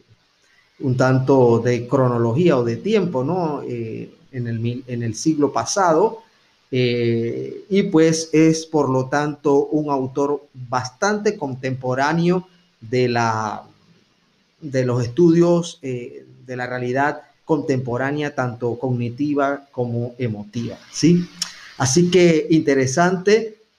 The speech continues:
en el, en el contexto. Eh,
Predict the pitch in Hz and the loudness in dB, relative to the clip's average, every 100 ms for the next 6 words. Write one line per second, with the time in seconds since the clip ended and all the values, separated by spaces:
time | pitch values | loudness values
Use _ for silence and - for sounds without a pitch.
0 | - 143 139 131 123 120 117 110 110 - | -2 0 2 0 -2 -2 -2 -4 -6 -10
1 | 123 117 120 117 151 156 - 214 220 _ | -12 -12 -12 -8 -6 -6 -4 -6 -6 _
2 | _ _ _ _ - 117 113 110 107 107 | _ _ _ _ -12 -6 -2 -2 -2 -4
3 | 104 - | -10 -12